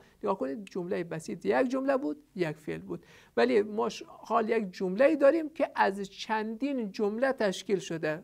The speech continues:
یعنی چی؟ یعنی از چندین فعل تشکیل شده. جمله‌ای که از چند فعل تشکیل شده باشد،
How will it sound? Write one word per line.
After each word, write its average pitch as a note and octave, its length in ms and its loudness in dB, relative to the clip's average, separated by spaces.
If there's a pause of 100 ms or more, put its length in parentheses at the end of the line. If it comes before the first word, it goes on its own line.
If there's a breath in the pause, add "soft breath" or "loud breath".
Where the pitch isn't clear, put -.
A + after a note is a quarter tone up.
(140)
یعنی G#3+ 180 -2
چی؟ A3 200 0
یعنی F3+ 280 -2
از F#3+ 260 -4
چندین G#3 500 -6
فعل B3+ 420 4
تشکیل E3 400 -6
شده. D#3 300 -6 (440 soft breath)
جمله‌ای A#3 480 6
که G#3+ 120 0
از G3 240 0
چند A#3+ 380 0
فعل A3+ 300 0
تشکیل F3+ 520 -4
شده F3 340 -4
باشد، F#3 440 -2